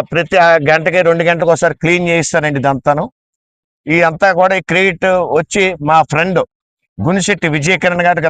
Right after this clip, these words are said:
రావాలని మనస్ఫూర్తిగా కోరుకుంటూ, ఈ గౌతమి ఘాట్కి వచ్చిన అతిథులందరికీ కూడా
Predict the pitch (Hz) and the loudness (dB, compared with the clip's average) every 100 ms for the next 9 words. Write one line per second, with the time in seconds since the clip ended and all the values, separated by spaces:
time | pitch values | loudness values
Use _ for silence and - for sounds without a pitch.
0 | 156 160 170 220 - _ - 135 165 165 | 4 4 2 -2 -6 _ -6 -2 -2 -2
1 | 170 165 175 156 165 175 175 185 240 247 | -4 0 0 4 2 2 -2 0 0 -2
2 | _ _ - 160 180 175 165 139 151 170 | _ _ -6 -2 0 0 0 0 2 2
3 | 180 180 180 175 160 165 - 185 151 - | 0 0 2 2 2 -2 -2 -2 -2 -4
4 | _ _ _ _ _ - 123 151 185 170 | _ _ _ _ _ -2 -2 0 0 0
5 | 170 180 175 180 160 160 | 0 0 0 0 2 2